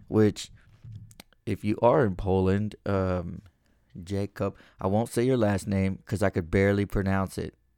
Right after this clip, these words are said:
so I'm not gonna fuck that up. But, uh, Jacob is from Poland, sent me something that I'm gonna have to, like, trans-,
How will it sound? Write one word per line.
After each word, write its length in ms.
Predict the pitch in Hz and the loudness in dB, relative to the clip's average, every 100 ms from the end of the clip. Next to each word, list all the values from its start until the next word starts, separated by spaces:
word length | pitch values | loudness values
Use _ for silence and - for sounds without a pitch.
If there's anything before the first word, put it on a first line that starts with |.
| _ | _
so 260 | - 98 95 | -4 0 2
I'm 80 | |
not 120 | 95 98 | 2 0
gonna 200 | 95 87 | 0 0
fuck 240 | 95 - | -2 -2
that 160 | - - | -4 -4
up. 180 | - _ _ _ | -8 _ _ _
But, 320 | - 92 90 - _ _ _ _ _ _ _ - - - - | -6 -4 -4 -8 _ _ _ _ _ _ _ -20 -20 -20 -20
uh, 240 | - - - - _ - _ _ _ - | -18 -18 -20 -20 _ -20 _ _ _ -4
Jacob 600 | 113 98 95 92 98 - - | 0 0 0 -4 -6 -14 -12
is 480 | 110 95 92 87 - _ _ _ _ | -4 -2 -2 -4 -10 _ _ _ _
from 240 | - 113 | -6 -4
Poland, 420 | 117 95 92 95 98 _ _ _ - | 0 2 4 2 -2 _ _ _ -10
sent 300 | - 135 110 | -2 -2 0
me 100 | 104 | -2
something 500 | - 101 95 104 101 | 0 -2 0 0 2
that 120 | 101 | 2
I'm 60 | 98 | 2
gonna 160 | 98 | 0
have 260 | 90 95 - | 0 0 -2
to, 120 | - | -2
like, 420 | 90 87 87 - - | 0 0 -2 -8 -18
trans-, 600 | - - 110 101 95 - | -10 -2 2 2 0 -8